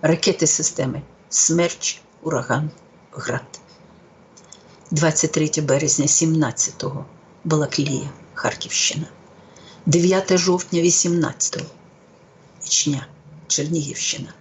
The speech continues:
Чи проаналізовано ці катастрофи? Чи вжито заходів запобігання,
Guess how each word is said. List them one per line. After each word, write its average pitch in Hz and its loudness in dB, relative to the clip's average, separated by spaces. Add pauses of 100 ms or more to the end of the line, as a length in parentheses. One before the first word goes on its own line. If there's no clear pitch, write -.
(1900)
Чи - 2
проаналізовано 247 4
ці - 0
катастрофи? - -4 (1400)
Чи - -2
вжито 160 -4
заходів - -2 (280)
запобігання, 151 -2